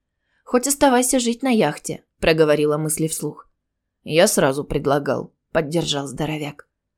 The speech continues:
Они приближались к одному из островков с прекрасным пляжем.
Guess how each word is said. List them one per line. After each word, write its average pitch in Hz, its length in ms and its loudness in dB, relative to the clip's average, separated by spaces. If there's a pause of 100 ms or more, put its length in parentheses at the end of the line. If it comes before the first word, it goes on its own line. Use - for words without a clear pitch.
(600)
Они 262 180 0
приближались 254 680 4
к - 80 -2
одному 196 400 2
из 208 100 -2
островков 185 580 -6
с - 100 -8
прекрасным 208 600 -4
пляжем. 165 580 -4